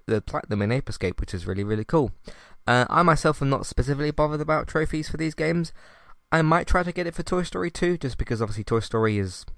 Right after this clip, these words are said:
Toy Story, and I care about it more than most things in the world. Um, there was also some discussion, I, and I wasn't aware of this, I don't know if you were, Robert, but I wasn't aware of this specific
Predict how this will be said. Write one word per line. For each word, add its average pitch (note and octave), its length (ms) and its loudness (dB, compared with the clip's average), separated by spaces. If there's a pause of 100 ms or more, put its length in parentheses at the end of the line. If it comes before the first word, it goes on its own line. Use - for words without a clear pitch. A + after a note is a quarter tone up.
(280)
Toy A#2+ 140 0
Story, D3 240 0
and B2+ 80 0
I - 60 0
care G2 180 0
about G2 220 2
it - 80 0
more G2 180 2
than F#2+ 100 2
most G2+ 220 2
things G#2 220 0
in G2 100 2
the F#2+ 60 -2
world. B2 300 0 (1800)
Um, D#3+ 480 4 (280)
there D#3 120 -2
was G3+ 160 0
also A3 260 -4
some F#3+ 160 -6
discussion, D3+ 540 -2
I, A#2+ 100 4
and - 140 -2
I D#3+ 120 4
wasn't E3+ 360 0
aware A#2 320 2
of G#2 80 -2
this, G2+ 160 -4
I - 20 -6
don't C#3+ 160 0
know C#3+ 60 0
if - 120 -6
you G2+ 120 -4
were, G#2 180 0
Robert, F#2 300 -4
but - 80 -6
I A2+ 140 2
wasn't C3+ 320 -4
aware G#2+ 200 2
of G#2+ 80 0
this G#2 100 -6
specific - 680 -10